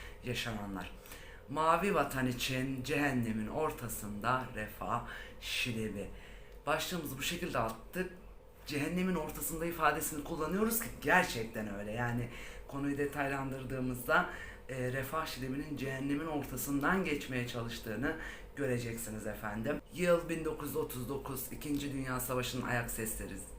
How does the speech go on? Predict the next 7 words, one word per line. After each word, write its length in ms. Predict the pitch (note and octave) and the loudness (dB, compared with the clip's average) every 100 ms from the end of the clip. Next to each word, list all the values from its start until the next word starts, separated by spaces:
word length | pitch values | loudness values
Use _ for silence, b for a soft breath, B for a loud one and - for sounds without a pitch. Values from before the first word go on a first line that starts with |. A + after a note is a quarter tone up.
| - | -2
yavaştan 520 | A#2+ B2 A#2+ - A2+ A#2 B B B - | 2 2 2 -2 -4 -4 B B B -4
hissediliyordu. 1000 | - A#2+ A#2 A#2+ B2 A2 A2 A#2+ A#2 B B B | -2 -2 -2 0 2 2 0 -2 -2 B B B
Taraflar 420 | C#3+ C#3 A#2+ A#2+ | 0 2 2 -2
arasında 400 | A#2 A2 - G2 F#2+ - | -4 -4 -4 -6 -6 -2
gerilim 380 | A#2+ A#2+ B2+ B2+ | 0 0 0 2
artıyor, 560 | A#2+ A#2+ - C3 B2 - B B - | 0 0 -2 0 0 -2 B B -8
müttefikler 800 | C#3+ - A#2 A#2 - A2 B2+ | -8 -6 -8 -8 -8 -4 -4